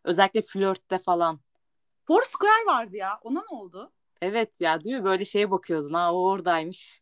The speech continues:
Speaker 1: Gideyim mi diyeyim?" <laughs>
Speaker 2: O magazı en hızlı alınan şey Clubhouse oldu ya bu arada.
Speaker 1: Gerçekten ya.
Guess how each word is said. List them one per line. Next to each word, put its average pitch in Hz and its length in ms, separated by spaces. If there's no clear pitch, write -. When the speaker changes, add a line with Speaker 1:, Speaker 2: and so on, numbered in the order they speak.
Speaker 1:
Gideyim 170 380
mi 165 200
diyeyim?" 170 280
<laughs> - 800
Speaker 2:
O 254 140
magazı 262 460
en 294 220
hızlı 240 280
alınan 226 340
şey 226 300
Clubhouse 196 520
oldu 160 220
ya 156 340
bu 160 80
arada. 156 380
Speaker 1:
Gerçekten 180 760
ya. 147 520